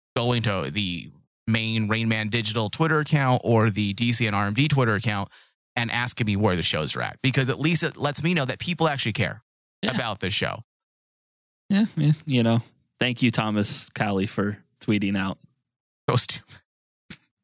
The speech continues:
Speaker 1: All right, so let's talk about this episode. There's a lot to this episode. Number one, the focus of the plot had mostly to do with advancing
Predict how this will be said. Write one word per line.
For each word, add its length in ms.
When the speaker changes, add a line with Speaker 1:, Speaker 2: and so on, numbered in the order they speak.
Speaker 1:
All 140
right, 240
so 280
let's 220
talk 220
about 220
this 180
episode. 580
There's 240
a 60
lot 640
to 100
this 220
episode. 520
Number 380
one, 500
the 80
focus 600
of 100
the 80
plot 520
had 280
mostly 580
to 100
do 300
with 180
advancing 800